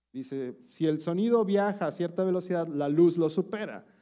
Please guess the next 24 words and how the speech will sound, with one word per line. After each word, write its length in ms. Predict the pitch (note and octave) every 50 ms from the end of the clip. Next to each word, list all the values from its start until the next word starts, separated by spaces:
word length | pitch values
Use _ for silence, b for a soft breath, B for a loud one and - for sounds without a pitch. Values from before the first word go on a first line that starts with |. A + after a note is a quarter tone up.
| b b b b b b b b b
Dice, 800 | - C3+ F#3 F3+ - - F#3+ F3+ F3+ F3+ F3+ F3 F3 E3+ - -
"Entonces 460 | E3+ E3 D#3 A3+ A3 A3 B3+ - -
la, 160 | B3+ A#3 A3+
es 100 | A3 A3
la, 140 | A3+ G#3 G#3
el 140 | G3 F3+ F#3
arma 280 | F#3+ G3 G#3 G#3+ G#3 G#3
perfecta 640 | G#3+ G3+ G3+ G3+ - G#3+ G3+ - - D3+ C3+ C3 -
para, 380 | - D3 C#3+ D3 C#3+ C#3 -
para 320 | - D#3 D3 D3 C#3+ C#3+ C#3+
neutralizar 640 | D3 C#3+ C#3 - D3 C#3+ C#3+ C#3+ C#3 - E3+ E3
esos 320 | D#3+ D3+ - D3+ C3 A#2 B2+
misiles". 640 | B2 A2+ - - A#2+ A2 G#2 G#2+ - - - _ _ _ _ _ _ _ _ _ -
Y 80 | D3+
me 140 | E3 E3 E3+
quedé 220 | E3+ F3+ F3+ F#3 F3+
pensando, 580 | F#3 G3+ G3 F#3+ G3 G3 F#3 F#3 E3+ E3 E3
"Trescientos 560 | - C#3+ C#3 C#3 - F3+ G3 G3 - G#3 G3+
focos 320 | - F3+ F3 F3+ F3+ F#3 F3
no 100 | E3+ D#3
se 140 | - - D#3
oye 100 | D3 C#3+
tan 220 | C#3+ C3+ C3 B2+
costoso". 800 | - C3+ B2 B2+ - - F#3 G#3+ G#3 - G3+ E3 C3+ A#2+ G2+